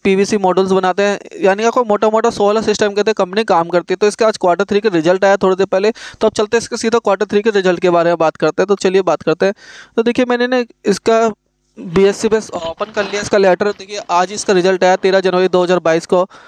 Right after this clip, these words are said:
ठीक है ना। board meeting हुई थी अभी थोड़ी देर पहले, इसके update आई है अभी दो घंटे पहले, एक घंटे पहले update आई है इसके अंदर। तो देखिए इसके अंदर क्या इसका result आया उसके बात करते हैं। तो इनका जो result आया दिसंबर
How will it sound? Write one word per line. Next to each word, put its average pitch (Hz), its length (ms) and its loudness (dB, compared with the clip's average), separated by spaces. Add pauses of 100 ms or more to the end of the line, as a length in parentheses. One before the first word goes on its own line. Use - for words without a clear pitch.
(280)
ठीक 185 120 0
है 208 60 2
ना। 208 100 0
board 180 320 0
meeting 196 240 0
हुई 180 140 4
थी 196 100 -4
अभी 190 180 4
थोड़ी 180 180 2
देर 180 120 -4
पहले, 180 240 0
इसके 190 200 -2
update 180 320 0
आई 170 140 2
है 185 60 2
अभी 185 180 2
दो 170 200 2
घंटे 170 240 -2
पहले, 175 200 0
एक 170 60 -4
घंटे 165 240 -2
पहले 165 200 0
update 165 280 0
आई 160 100 2
है 165 60 0
इसके 170 160 -2
अंदर। 170 220 -2 (440)
तो 190 80 0
देखिए 202 240 0
इसके - 300 -2
अंदर 208 200 0
क्या 208 200 0
इसका 202 160 -2
result 185 300 2
आया 190 100 4
उसके 196 200 0
बात 170 220 0
करते 180 240 0
हैं। 196 100 0
तो 196 100 -8
इनका 190 380 -2
जो 208 140 2
result 185 320 2
आया 180 120 2
दिसंबर 175 460 0